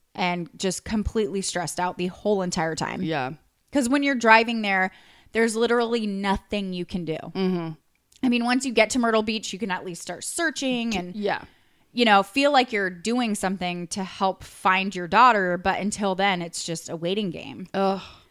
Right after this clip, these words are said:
Speaker 1: So on April twenty-sixth, two thousand nine, after Brittany had been missing for approximately twelve hours, the police search for Brittany began,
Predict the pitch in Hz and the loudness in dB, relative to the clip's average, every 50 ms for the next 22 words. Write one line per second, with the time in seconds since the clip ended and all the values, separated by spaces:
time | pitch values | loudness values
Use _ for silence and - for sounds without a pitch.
0 | _ _ _ _ _ _ _ _ _ - - - 269 240 233 - - 220 220 214 | _ _ _ _ _ _ _ _ _ -14 -2 2 2 2 4 4 4 4 4 4
1 | - - 240 269 - 349 339 339 - - - - 269 247 226 220 - - - - | 2 0 0 2 4 2 2 2 2 -2 -2 0 0 0 0 -2 -2 -4 -2 0
2 | 214 233 269 - - - - - - - - - _ _ _ - - 254 247 240 | 0 0 0 -2 -6 -10 -10 -10 -14 -20 -20 -20 _ _ _ -4 -2 0 4 4
3 | 226 233 240 247 233 220 196 190 190 196 226 254 349 330 - _ _ _ _ _ | 4 4 4 2 0 0 2 2 2 2 2 0 -2 -4 -8 _ _ _ _ _
4 | _ _ _ - 214 226 - 262 220 220 220 - - 240 240 254 247 208 214 220 | _ _ _ 2 2 4 2 0 2 2 0 0 0 0 0 0 0 0 0 -2
5 | 208 208 202 - 233 220 214 214 208 - - 202 196 196 196 190 185 - 233 196 | -2 -2 -4 -4 -6 -6 -6 -6 -6 -4 -2 0 2 2 2 0 0 2 2 2
6 | 196 - - 226 208 131 151 185 - - - - 202 196 190 185 165 160 165 180 | 2 0 -2 -6 -6 -4 -4 -6 -6 -6 -2 0 0 0 2 2 0 0 0 0
7 | 202 220 254 294 320 - - - _ _ _ _ _ _ _ _ _ - 220 220 | 0 0 -2 -2 -4 -6 -10 -12 _ _ _ _ _ _ _ _ _ -4 -2 -2
8 | - 233 240 240 240 269 269 - 294 285 262 - - - 233 220 208 202 202 - | -2 -4 -2 -2 -2 -2 -2 0 -2 -2 -2 -4 -4 -2 -2 -2 0 0 -2 -2
9 | 180 208 202 196 180 208 175 190 185 180 180 180 175 175 180 180 196 190 202 | 0 -2 -2 -2 -2 -2 -2 0 0 2 2 2 0 0 -2 -6 -8 -10 -14